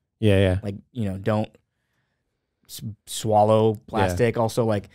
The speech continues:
Speaker 2: some of the ingredients in this are known to cause cancer and can be harmful,
Speaker 1: Uh,
Speaker 2: yada,
Speaker 1: like,
Speaker 2: yada.
Speaker 1: like the nicotine warning that they had on the side of the car.
Speaker 2: On the Velo, yeah.
Speaker 1: Yeah.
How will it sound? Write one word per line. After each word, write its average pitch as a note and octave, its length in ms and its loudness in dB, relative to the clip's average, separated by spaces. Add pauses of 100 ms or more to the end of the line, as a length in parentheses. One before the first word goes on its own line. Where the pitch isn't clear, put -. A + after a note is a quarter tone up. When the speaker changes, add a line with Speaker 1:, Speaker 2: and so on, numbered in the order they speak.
(200)
Speaker 2:
some C3 140 -2
of B2 60 2
the A#2+ 100 4
ingredients A2+ 540 0
in A#2 140 0
this A2 180 0
are A2+ 100 0
known G#2+ 220 0
to G#2+ 80 -4
cause G#2+ 260 0
cancer A2 380 -4
and G#2+ 120 -2
can A2 160 -2
be G#2+ 100 0
harmful, G#2+ 340 -2
Speaker 1:
Uh, G#2+ 40 4
Speaker 2:
yada, G#2+ 160 2
Speaker 1:
like, B2 240 6
Speaker 2:
yada. A#2 140 -6
Speaker 1:
like A#2+ 300 4
the A#2+ 80 8
nicotine A#2 440 6
warning F#2+ 260 6
that F2+ 120 0
they F#2+ 80 2
had F#2+ 160 2
on F2+ 80 -2
the F2+ 80 0
side F#2+ 200 2
of F#2 40 0
the F2+ 60 -4
car. G2+ 320 0
Speaker 2:
On A#2 80 -4
the A2+ 80 0
Velo, A2 300 -2
yeah. B2+ 140 0
Speaker 1:
Yeah. G#2+ 240 4